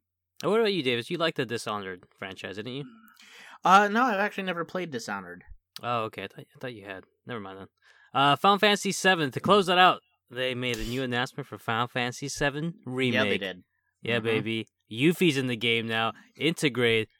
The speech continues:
Speaker 1: free PlayStation five update for everybody who's owned it on the P S four.
Speaker 2: Nice.
Speaker 1: Faster load times, better graphics,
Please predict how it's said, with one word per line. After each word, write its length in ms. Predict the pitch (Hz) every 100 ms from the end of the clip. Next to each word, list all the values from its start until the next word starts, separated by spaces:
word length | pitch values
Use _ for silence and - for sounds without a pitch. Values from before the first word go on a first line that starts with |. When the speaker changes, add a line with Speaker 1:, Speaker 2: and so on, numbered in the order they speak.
| _
Speaker 1:
free 640 | - - 151 180 190 196 _ _ _ _
PlayStation 640 | - 160 170 175 170 165 143
five 360 | 151 147 147 -
update 420 | 135 160 - 117 -
for 100 | 117
everybody 380 | 127 127 135
who's 140 | 127 123
owned 220 | 127 123
it 80 | 127
on 120 | 120
the 60 | 107
P 160 | 131
S 120 | 117 -
four. 340 | 123 113 95 _ _ _ _
Speaker 2:
Nice. 420 | 95 90 95 - _ _ _ _ - - _
Speaker 1:
Faster 360 | 120 117 - 101
load 320 | 98 131 147
times, 1000 | - - 147 147 147 143 147 143 - - _ _ -
better 180 | 110 95
graphics, 920 | - 120 147 - 170 - - -